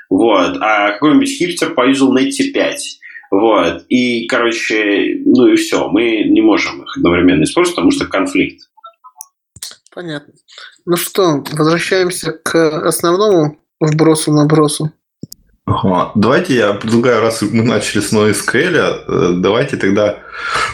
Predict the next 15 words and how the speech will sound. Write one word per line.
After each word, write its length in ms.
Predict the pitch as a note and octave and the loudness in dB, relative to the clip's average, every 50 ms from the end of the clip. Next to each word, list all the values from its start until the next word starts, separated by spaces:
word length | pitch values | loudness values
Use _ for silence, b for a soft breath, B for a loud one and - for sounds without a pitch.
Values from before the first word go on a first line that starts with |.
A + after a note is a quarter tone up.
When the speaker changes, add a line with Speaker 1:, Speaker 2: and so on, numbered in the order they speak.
| B B - - | B B -8 -4
Speaker 3:
послушаем, 840 | - - - - A#2 A#2+ A#2+ A#2 - A2+ G#2+ G2 F#2+ F#2 - - - - | -2 -2 0 2 2 2 2 0 0 0 0 0 0 -2 -4 -6 -6 -4
м, 360 | F#2+ F#2 F#2 F2 F2 F2 F2 | -2 0 2 2 2 2 2
э, 840 | F2 F2 F2 F2 E2+ E2+ F2 E2+ F2 F#2+ - - - - - F2 E2+ F#2+ F#2+ F#2+ G2 F#2+ - - G2 F#2+ | 2 2 2 2 2 0 0 0 0 -2 -2 -2 -2 -2 -2 -2 0 0 0 0 0 -2 0 0 2 2
Гришу 420 | F#2+ G2 A2 C#3+ F3 - - - G#2 | 4 4 2 2 2 0 0 0 2
насчет 540 | G2 G2 - - - A#2 A#2 A2+ - - | 2 0 0 0 0 0 0 0 -4 -6
того, 640 | - - - G2 G2+ G#2+ A#2 B2 A#2 G#2 - - - - - - | -4 -2 0 0 2 2 2 2 2 2 0 -2 -6 -8 -6 -6
какая 260 | - - - G#2 G#2+ | -4 -2 0 0 0
у 80 | G#2+ G#2 | 0 0
него 220 | G2+ G2+ G2 G2 | 0 0 0 0
боль 360 | F#2 F2+ G2 G2+ A#2 A#2 A2 | 0 2 2 2 4 2 2
была 520 | G2+ G#2 G2 G2 G2 G2 G2 G2 F#2+ F#2 E2 | 2 2 4 4 4 4 2 2 0 0 -2
с 80 | - | -4
фантомом. 880 | - - - - F#2 F#2 F2+ - B2 C3+ D#3 D3+ C3+ A2+ G2 F2+ E2 E2 | -8 -8 -4 -4 -4 -4 -2 0 0 2 2 2 2 2 0 0 -2 -2
Это, 420 | E2 E2+ - - F2 E2+ E2 E2 | -4 -4 -2 0 0 0 0 0
типа, 840 | - F#2 F2 E2+ - E2+ E2 E2 E2+ E2 E2 E2 E2+ - - F2+ - | 0 -2 -2 -2 0 0 0 2 2 0 0 -2 -2 -2 -2 -4 -6